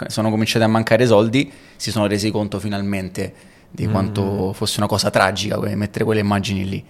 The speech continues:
Speaker 2: Ho capito, ho capito. Cioè, quindi, cioè, il, il punto secondo me qua è che, cioè, girano soldi a palate. Dove girano soldi ci sta l'interesse delle persone.
Speaker 1: Certo.
Speaker 2: Cioè, nel senso, c'è l'interesse di sviluppare questo, questo campo, cioè il campo della pornografia,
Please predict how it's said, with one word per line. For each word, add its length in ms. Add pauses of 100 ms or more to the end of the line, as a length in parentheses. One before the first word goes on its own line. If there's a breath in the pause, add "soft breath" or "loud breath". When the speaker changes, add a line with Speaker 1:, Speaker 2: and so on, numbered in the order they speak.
Speaker 2:
Ho 120
capito, 380
ho 20
capito. 280
Cioè, 80
quindi, 240
cioè, 100 (220)
il, 120 (160)
il 100
punto 300
secondo 220
me 120
qua 220
è 80
che, 240
cioè, 200
girano 360
soldi 460
a 120
palate. 340
Dove 220
girano 300
soldi 520
ci 120
sta 180
l'interesse 540
delle 160
persone. 560 (100)
Speaker 1:
Certo. 360
Speaker 2:
Cioè, 100
nel 120
senso, 560 (220 loud breath)
c'è 120
l'interesse 640
di 360
sviluppare 760
questo, 800
questo 300
campo, 360
cioè 100
il 60
campo 260
della 120
pornografia, 680